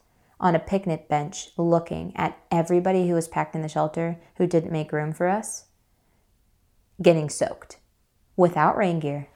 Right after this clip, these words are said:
looking them straight in the face, as stoic as I could be and as helpless as I could look, getting drenched, um, just so that I could, like, hope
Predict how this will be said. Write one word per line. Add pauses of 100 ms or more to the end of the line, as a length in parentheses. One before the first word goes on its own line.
(160)
looking
them
straight
in
the
face, (540)
as
stoic
as
I
could
be (560)
and
as
helpless
as
I
could
look, (360)
getting
drenched, (600)
um,
just
so
that
I
could,
like,
hope